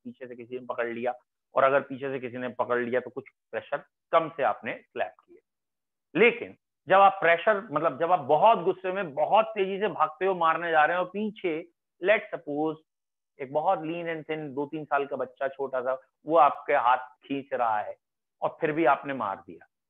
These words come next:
और फिर आप कहो कि अभी तो इस बच्चे ने हाथ खींचा था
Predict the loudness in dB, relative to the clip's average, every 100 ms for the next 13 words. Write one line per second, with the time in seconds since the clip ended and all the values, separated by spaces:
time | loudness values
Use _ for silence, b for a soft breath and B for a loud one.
0 | _ -12 -12 _ 4 4 4 4 2 2
1 | -4 -6 _ _ _ _ _ _ _ 0
2 | 2 4 2 2 0 0 -4 -2 0 0
3 | -2 -2 0 2 4 4 2